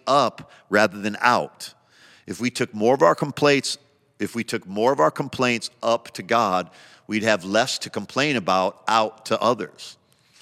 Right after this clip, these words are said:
So connection with God, connection with God. I connect with God according to First Corinthians fourteen, verse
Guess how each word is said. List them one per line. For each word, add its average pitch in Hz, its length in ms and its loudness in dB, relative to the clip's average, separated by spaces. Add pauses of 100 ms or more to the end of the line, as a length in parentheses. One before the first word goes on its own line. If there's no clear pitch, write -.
(960)
So 101 220 -2
connection - 760 -2 (840)
with 92 240 -6
God, 98 400 0
connection 101 540 -4
with 95 160 -6
God. 95 320 -2
I 87 160 -4 (120)
connect 98 300 -8
with 90 140 -12
God 87 400 -4
according 87 380 -10
to 82 40 -8
First - 300 -8
Corinthians 90 420 -8
fourteen, 95 560 -8
verse 90 320 -12